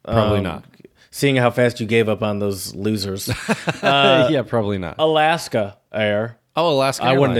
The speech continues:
Speaker 2: expect
Speaker 1: okay.
Speaker 2: you to get that, obviously.
Speaker 1: Yeah,
Speaker 2: Ranked
Speaker 1: I
Speaker 2: the
Speaker 1: wouldn't have
Speaker 2: best
Speaker 1: gotten that one.
Speaker 2: with eighty-five point six nine percent giggity and eighty-two point oh one percent of all flights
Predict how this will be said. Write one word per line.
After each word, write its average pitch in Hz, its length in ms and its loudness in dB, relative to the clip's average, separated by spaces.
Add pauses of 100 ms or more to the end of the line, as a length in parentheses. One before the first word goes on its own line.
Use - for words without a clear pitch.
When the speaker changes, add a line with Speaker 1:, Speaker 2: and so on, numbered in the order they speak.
Speaker 2:
expect 101 220 0
Speaker 1:
okay. 85 80 -8
Speaker 2:
you 90 60 -10
to 90 80 -8
get 90 220 -8
that, 92 180 -4
obviously. 90 600 -10
Speaker 1:
Yeah, 92 280 -2
Speaker 2:
Ranked 139 180 2
Speaker 1:
I 101 60 2
Speaker 2:
the 143 60 4
Speaker 1:
wouldn't 123 180 2
have 127 160 4
Speaker 2:
best 78 120 -8
Speaker 1:
gotten 78 140 -8
that 78 40 -10
one. 80 80 -16 (360)
Speaker 2:
with 139 160 2
eighty-five 185 720 2
point 160 240 -2
six - 640 -4 (500)
nine 139 400 0
percent 110 480 -4
giggity 98 460 -4 (200)
and 135 180 0
eighty-two 156 500 2
point 143 320 0
oh 151 200 4
one 151 180 4
percent 139 440 0
of 131 140 -2
all 143 200 4
flights 147 600 0